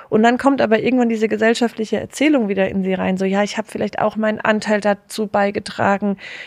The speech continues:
Ich war ja auch nicht immer so, ne, wie er sich's erhofft oder erwartet hätte. Also das ist ganz viel spürbar in den Frauen, ähm, auch in meiner direkten Arbeit. Und da müssen wir dann eben auch auf individueller Ebene, aber vor allem auch auf struktureller Ebene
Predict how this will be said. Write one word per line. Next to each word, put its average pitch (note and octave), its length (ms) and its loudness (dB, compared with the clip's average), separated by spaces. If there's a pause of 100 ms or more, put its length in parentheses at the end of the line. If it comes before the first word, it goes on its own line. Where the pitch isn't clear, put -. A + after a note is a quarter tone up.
Ich F#3+ 180 -10
war G#3 120 4
ja G#3+ 180 2
auch - 220 0
nicht G#3+ 200 -2
immer G3+ 280 0
so, G3+ 400 0 (100)
ne, B3 280 0
wie G#3+ 120 -2
er - 80 0
sich's G3+ 240 -6
erhofft G3+ 380 -2
oder G3 120 -2
erwartet G3 520 -2
hätte. G3+ 240 0
Also G3+ 240 2 (420)
das A3+ 160 -2
ist A3 180 -8
ganz A#3 360 0
viel A#3 200 -2
spürbar A#3 460 0
in G#3+ 140 -2
den G#3+ 180 -2
Frauen, G#3+ 640 -2
ähm, G3 480 -6
auch G3+ 240 -4
in G3+ 80 -2
meiner G3+ 220 0
direkten G3 460 -6
Arbeit. G#3 360 0
Und - 380 -6
da G3 480 4
müssen G#3 340 2
wir G#3 80 4
dann G3 160 2
eben F#3+ 220 -2
auch A3 180 0
auf G3+ 160 -2
individueller A#3+ 720 4
Ebene, A3+ 240 2
aber G3 160 0
vor - 240 -6
allem G#3 240 2
auch F#3 120 -2
auf F#3 140 -4
struktureller F#3 560 -4
Ebene F3+ 380 -4